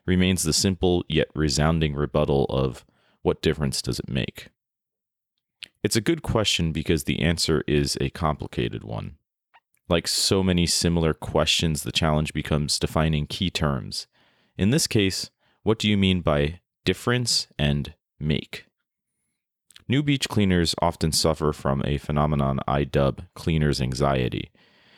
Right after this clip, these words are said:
a sort of emotional dread that arises in many do-gooders' psyche as they quickly realize on their first few beach clean outings that not only won't they have the time nor the energy to pick up all the trash there is to collect,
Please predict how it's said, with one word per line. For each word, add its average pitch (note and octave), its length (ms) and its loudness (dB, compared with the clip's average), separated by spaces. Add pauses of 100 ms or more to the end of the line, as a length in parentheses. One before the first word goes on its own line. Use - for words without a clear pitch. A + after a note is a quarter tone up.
(160)
a F#2 140 2
sort A#2 280 2
of F#2+ 100 0
emotional E2+ 680 2
dread C#2+ 600 0
that C2+ 160 2
arises C#2 520 0
in C#2 160 -4
many D2 240 -2
do-gooders' C2 600 -4
psyche A#1+ 580 -2
as C2+ 140 -4
they C2+ 200 -2
quickly G2+ 460 -2
realize D2+ 440 2
on C#2 120 -2
their B1+ 160 -2
first - 400 -2
few C#2+ 240 -4
beach - 340 -6
clean C#2+ 300 -4
outings E2 480 -2
that D2 280 0 (960)
not A#2 180 0
only C3+ 400 2 (160)
won't F2+ 420 0
they D2 320 2
have D#2 320 -4
the - 80 -4
time D2 500 0
nor D#2 240 2
the C2+ 180 -4
energy D2 380 0
to - 100 -8
pick - 240 -4
up - 140 -6
all C2 140 0
the - 80 -4
trash - 380 -2
there C#2+ 120 0
is C#2+ 120 0
to - 140 -6
collect, A2 540 -2